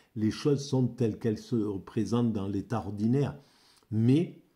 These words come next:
on les voit avec une dimension d'amour absolu, et donc elles révèlent tout le, tout ce qu'elles sont, tout ce qu'elles portent comme, comme, euh, de divin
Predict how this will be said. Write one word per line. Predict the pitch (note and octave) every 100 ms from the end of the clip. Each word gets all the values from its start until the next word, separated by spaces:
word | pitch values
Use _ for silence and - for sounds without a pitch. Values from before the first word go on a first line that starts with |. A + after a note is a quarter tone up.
| _ _ _ _
on | A2 A2+
les | A2+
voit | A2+ G2 B2 C3
avec | G2+ G#2+ G2+ A#2
une | G#2 G2+
dimension | G2 B2+ B2+ A#2+ - B2
d'amour | A2 A2+ B2 B2 G2+
absolu, | - - C3 D#3+ F#3+ - _ _
et | A2 A2
donc | A2 E3 - -
elles | A2+ A2+
révèlent | G#2 F#2 G2 C3+ A#2 D3 D#3+ A#2+ -
tout | - G3+
le, | D3+ C#3 C#3 - _ _
tout | - G#3
ce | -
qu'elles | C#3 D3+ B2+
sont, | - B2+ B2 C3+ -
tout | G#3
ce | G#3 -
qu'elles | - B2 A2
portent | - A3 A3+ -
comme, | - B2 A2+ A2 - _ _ _
comme, | C3 A#2+ A2+
euh, | G#2 G2+
de | G#2+ A2 A2
divin | A2+ G2 A2 A2 G#2